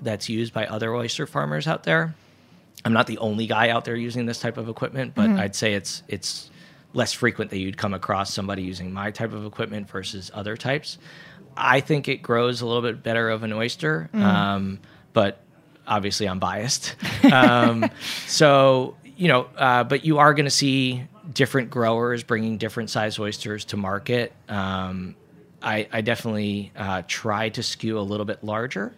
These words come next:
Speaker 2: Mm.
Speaker 1: Um, but, you know, I,
Speaker 2: Just
Speaker 1: that
Speaker 2: because, like, de-, you think that there's demand for larger ones, or?
Speaker 1: Um,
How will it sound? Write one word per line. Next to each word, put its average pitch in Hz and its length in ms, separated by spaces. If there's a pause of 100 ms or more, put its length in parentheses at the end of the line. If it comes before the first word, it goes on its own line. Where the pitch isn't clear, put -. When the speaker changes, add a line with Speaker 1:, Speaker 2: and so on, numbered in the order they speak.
Speaker 2:
Mm. 175 360
Speaker 1:
Um, 104 600 (320)
but, 117 260 (720)
you 123 80
know, 107 240
I, - 140 (640)
Speaker 2:
Just - 20 (120)
Speaker 1:
that 123 60
Speaker 2:
because, 208 300
like, 175 200
de-, 180 180 (160)
you 202 180
think 175 280
that 170 120
there's 165 180
demand 170 460
for 247 220
larger 254 340
ones, 269 480
or? 127 100
Speaker 1:
Um, 202 440